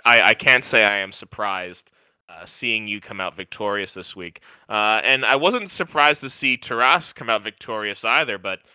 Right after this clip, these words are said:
goodness gracious, that scoreline, uh, I mean, the projections were about right and how far apart y'all were, but they just needed to shave about forty points off, uh, of each <laughs> side.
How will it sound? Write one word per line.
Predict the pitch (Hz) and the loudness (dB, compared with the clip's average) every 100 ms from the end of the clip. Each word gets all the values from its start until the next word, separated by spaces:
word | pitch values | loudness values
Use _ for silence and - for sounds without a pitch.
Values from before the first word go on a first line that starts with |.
| _ _ - | _ _ -6
goodness | 160 202 135 - | -2 -2 -4 -8
gracious, | 131 143 135 110 | -4 -4 -4 -6
that | 117 - | -6 -8
scoreline, | - 131 147 131 107 101 | -8 -2 0 0 -2 -2
uh, | 95 92 92 92 _ _ _ _ | -6 -6 -6 -10 _ _ _ _
I | 127 | -4
mean, | 143 143 139 _ - | -2 -2 -8 _ -10
the | 131 | -8
projections | 147 240 254 277 220 | -2 0 2 0 -6
were | 160 139 | -2 0
about | 120 131 170 | 2 2 2
right | 127 147 220 | 2 0 0
and | 123 | -2
how | 131 | -2
far | - 139 | -2 -2
apart | 127 - 131 95 | -2 0 0 0
y'all | 127 113 | -2 -2
were, | 113 151 | -2 -4
but | 107 110 | -4 -4
they | 127 | -6
just | 123 | -4
needed | 135 | -6
to | 113 | -6
shave | - 120 123 | -4 -2 -2
about | 107 101 | -4 -6
forty | - 123 110 | -6 -6 -6
points | 110 123 101 101 | -6 -8 -8 -4
off, | 120 117 - | -2 -2 -2
uh, | 101 98 | -6 -4
of | 117 117 | -8 -12
each | 110 - | -12 -4
<laughs> | |
side. | 135 107 95 | 0 0 -2